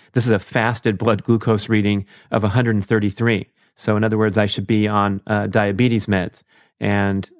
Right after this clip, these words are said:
I'm like, "Wait, what, what, what, t-, t-, t-, what's going on?" And so I took another one immediately, and it was, like, one eighteen.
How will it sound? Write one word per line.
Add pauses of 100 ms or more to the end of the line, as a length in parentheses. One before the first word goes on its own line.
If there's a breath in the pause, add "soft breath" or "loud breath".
I'm
like, (380)
"Wait,
what,
what,
what,
t-, (140)
t-,
t-,
what's
going
on?" (260 soft breath)
And
so
I
took
another
one
immediately,
and
it
was,
like,
one
eighteen.